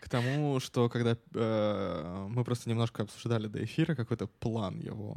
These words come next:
На, на самом деле, обычно мы так практически <laughs> не делаем. Вот, но здесь мы немножко обсудили. Ты говорила, что ту философию, которая как бы Пирсик толкает, эм, ну, другим людям,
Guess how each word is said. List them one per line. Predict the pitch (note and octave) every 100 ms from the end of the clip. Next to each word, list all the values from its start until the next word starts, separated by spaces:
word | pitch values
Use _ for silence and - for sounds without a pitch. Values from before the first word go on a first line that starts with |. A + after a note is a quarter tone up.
| -
На, | F#2+ G2+
на | A#2
самом | A#2
деле, | A2 G#2
обычно | A#2 A#2+
мы | A#2
так | B2
практически | - A#2+ - A#2+ - B2+
<laughs> |
не | D3 C#3+
делаем. | F#3 - - - - - F#3+ F3+ C4+ - - -
Вот, | B2 B2 G#2+ -
но | A#2+ A#2+ A#2 G#2+ -
здесь | - A2 C3 -
мы |
немножко | A#2 A2 A2 A#2
обсудили. | G#2+ C3+ F3+ C4 - - - - - A2+
Ты | D3 C#3+
говорила, | B2 B2 D3 C#3+
что | A#2+ - A#2+ A2+ A2 G2+ - _ _
ту | - D3
философию, | - A#2 - C#3+ - A2+
которая | G2+ - G#2+ G#2
как | G2+ G2+
бы | G2+
Пирсик | B2+ A#2+ - -
толкает, | G#2 F#2+ - A2+ G#2 F#2 -
эм, | - F2 - - C2+ G1+ A1+ - - - - -
ну, | B2 B2
другим | A#2 A#2+ A#2 G2+
людям, | G#2+ A3+ G3+ -